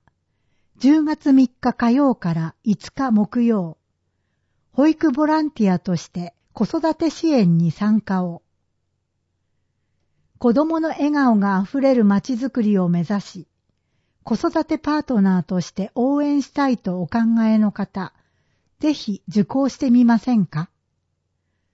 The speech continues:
講座を修了した方は、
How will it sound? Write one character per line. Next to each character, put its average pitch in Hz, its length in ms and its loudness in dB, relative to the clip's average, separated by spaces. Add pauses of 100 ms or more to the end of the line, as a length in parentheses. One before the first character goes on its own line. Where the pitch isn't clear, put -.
(380)
講 302 240 -2
座 285 220 -2
を 269 80 0
修 269 260 0
了 254 240 2
し - 120 -8
た 240 120 -2
方 226 320 -4
は、 151 220 -6